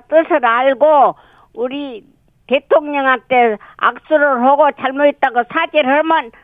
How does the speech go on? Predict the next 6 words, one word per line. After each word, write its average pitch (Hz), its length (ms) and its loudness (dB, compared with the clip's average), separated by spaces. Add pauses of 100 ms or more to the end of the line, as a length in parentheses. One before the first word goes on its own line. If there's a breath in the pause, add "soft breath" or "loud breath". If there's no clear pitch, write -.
(180 soft breath)
나도 269 300 -2 (280)
사죄야. 262 480 -2 (360 loud breath)
그 262 160 -8
사람들 254 560 -2
사죄한 294 360 -2
것을 233 200 -2